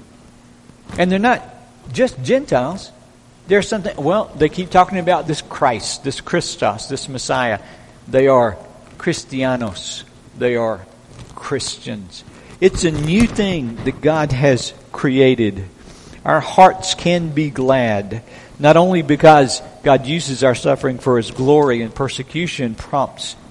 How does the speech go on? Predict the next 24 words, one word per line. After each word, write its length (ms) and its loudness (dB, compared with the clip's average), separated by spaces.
preaching, 580 -6
but 100 6
also 400 6
because 440 4
division 580 2
becomes 600 -2
unity. 580 -6
God 240 4
has 160 -2
made 200 -2
a 40 -6
brand 320 -4
new 160 -8
thing 320 -12
in 140 -10
the 80 -6
church 520 -8
that, 360 2
that 220 0
crosses 500 0
nationalistic 880 -8
lines, 440 -8
that 160 -10
crosses 560 -2